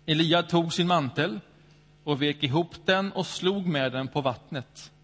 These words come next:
Då delade sig vattnet och de kunde gå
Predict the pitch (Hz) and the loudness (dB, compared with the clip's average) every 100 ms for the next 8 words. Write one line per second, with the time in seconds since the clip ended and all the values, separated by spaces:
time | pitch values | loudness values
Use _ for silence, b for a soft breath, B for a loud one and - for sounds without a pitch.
0 | _ _ _ _ _ _ _ _ _ _ | _ _ _ _ _ _ _ _ _ _
1 | _ - 180 190 214 170 175 190 190 131 | _ 0 2 4 4 4 2 0 2 0
2 | - 143 156 - - - 151 147 147 151 | 0 -6 -6 -12 -20 -8 -2 -2 0 0
3 | 156 156 147 135 139 | 0 0 0 0 0